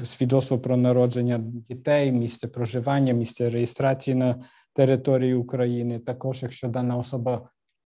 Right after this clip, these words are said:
планує дальше працевлаштування на території Польщі або проводити дальшу якусь активність, то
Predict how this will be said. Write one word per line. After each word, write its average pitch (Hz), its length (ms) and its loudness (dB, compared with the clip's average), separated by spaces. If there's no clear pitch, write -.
планує 131 560 6
дальше 127 400 0
працевлаштування 123 1000 -2
на 113 140 -2
території 117 640 -4
Польщі 113 460 -6
або 113 320 -6
проводити 117 500 0
дальшу 117 380 -2
якусь 123 260 -2
активність, 123 600 2
то 117 400 -2